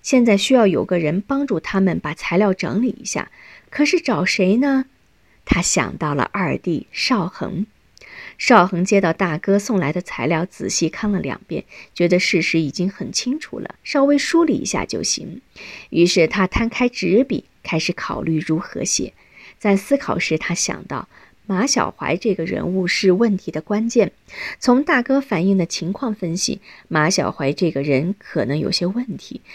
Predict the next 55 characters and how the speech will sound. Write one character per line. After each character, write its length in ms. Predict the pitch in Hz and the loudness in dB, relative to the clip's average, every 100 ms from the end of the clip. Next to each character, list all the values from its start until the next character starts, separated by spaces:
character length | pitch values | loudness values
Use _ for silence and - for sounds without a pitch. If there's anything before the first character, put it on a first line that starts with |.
| - - | -20 -2
他 120 | 180 | 2
应 220 | 196 214 | 2 2
该 160 | 240 226 | 2 2
知 160 | 233 | 0
道 120 | 208 | 0
开 220 | 170 - 180 | -2 -2 -2
发 160 | 180 | -2
商 320 | 185 190 196 202 _ | 0 2 0 -2 _
要 240 | 185 143 | -2 -2
占 260 | - 151 - | -2 -4 -4
清 260 | - 190 | -4 -2
真 160 | 202 226 | -2 -4
寺 160 | - 240 | -6 -8
的 80 | |
地 200 | - - | -8 -8
方， 240 | - 92 - _ - - | -6 -8 -8 _ -20 -12
说 240 | - 170 | 0 2
不 100 | 156 | 2
定 200 | 147 151 | 0 -2
这 180 | 160 170 | 0 0
里 160 | 123 87 | 0 -2
还 200 | - 131 | -4 -4
存 300 | - 147 156 | -4 -6 -2
着 140 | 151 | -2
权 340 | - - 127 | -2 -4 -2
钱 240 | 196 - 165 | -4 -6 -8
交 320 | - 220 240 | -4 -2 2
易。 220 | 247 - - - - - - | 0 0 -6 -18 -18 -18 0
假 220 | 240 233 | 4 6
如 240 | 233 254 | 6 4
他 160 | 277 269 | 4 2
没 240 | 269 202 | 6 6
有 140 | 277 208 | 6 4
个 240 | - 285 | 4 4
人 180 | 196 214 | 4 4
利 200 | 339 302 | 4 4
益 40 | |
问 260 | 151 151 110 | 4 0 -2
题， 260 | - - - _ _ | -6 -14 -14 _ _
怎 160 | 135 | -2
么 80 | 143 | 0
能 240 | 151 147 | 0 -2
置 220 | 190 180 151 | -2 -2 -2
清 260 | - 233 | -2 -2
真 160 | 247 247 | 0 -2
寺 200 | - - | -2 -6
和 100 | 185 | -4
乡 320 | - - 254 | -4 0 0
老 140 | 233 | 0
们 100 | 95 | 0
的 100 | 160 | -2
利 140 | 196 233 | -2 -2
益 160 | 208 - | -4 -8
不 140 | 160 | -10
顾， 280 | 180 - 269 | -10 -4 -4